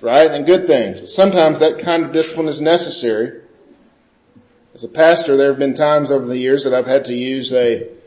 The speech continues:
more stern voice when speaking with people in the church. So I understand where Paul's coming from here completely.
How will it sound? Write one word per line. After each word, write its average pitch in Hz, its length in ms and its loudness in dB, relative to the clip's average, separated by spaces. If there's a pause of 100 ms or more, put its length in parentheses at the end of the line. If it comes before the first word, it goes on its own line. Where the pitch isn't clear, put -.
(260)
more 131 240 -8
stern 139 720 -4 (140)
voice 139 580 0 (340)
when 123 140 -14
speaking 135 440 -6
with 123 140 -2
people 143 540 -4
in 135 120 -6
the 120 60 -2
church. 175 360 4 (880)
So 143 120 0
I 143 220 8
understand 165 580 2
where 147 80 4
Paul's 151 380 4
coming 170 260 0
from 156 260 0
here 151 320 0
completely. 160 600 0